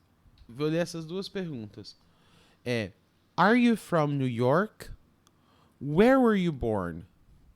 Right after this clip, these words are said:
Vocês perceberam que a primeira pergunta, a yes, no question,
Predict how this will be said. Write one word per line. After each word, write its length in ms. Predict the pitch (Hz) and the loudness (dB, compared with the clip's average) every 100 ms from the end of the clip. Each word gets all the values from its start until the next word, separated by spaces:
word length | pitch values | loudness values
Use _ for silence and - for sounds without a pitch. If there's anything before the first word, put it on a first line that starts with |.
| _ _ _ | _ _ _
Vocês 240 | - 175 175 | -6 -4 0
perceberam 840 | 226 208 208 175 185 151 123 113 _ _ - | 2 2 2 4 6 6 2 -2 _ _ -18
que 240 | - 170 - - | -12 -12 -12 -6
a 140 | 160 | -6
primeira 440 | 180 185 165 196 196 | -4 -6 -4 -2 -4
pergunta, 580 | - 151 139 139 123 120 | -4 -4 -4 -6 -6 -6
a 100 | 127 | -2
yes, 360 | 135 156 185 | 0 0 -2
no 140 | 180 165 | -4 -6
question, 540 | - 143 123 - 117 | -4 -4 -4 -6 -8